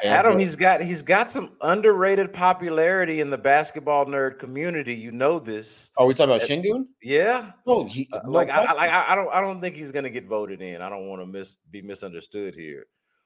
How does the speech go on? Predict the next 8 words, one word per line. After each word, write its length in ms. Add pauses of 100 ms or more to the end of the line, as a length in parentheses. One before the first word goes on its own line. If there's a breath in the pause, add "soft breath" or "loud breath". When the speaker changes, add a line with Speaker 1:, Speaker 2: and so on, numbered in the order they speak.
(140)
Speaker 2:
but 220
he's 520
an 140 (160)
underrated 1000 (320)
basketball 800
nerd 460
darling. 520 (560)
Like, 260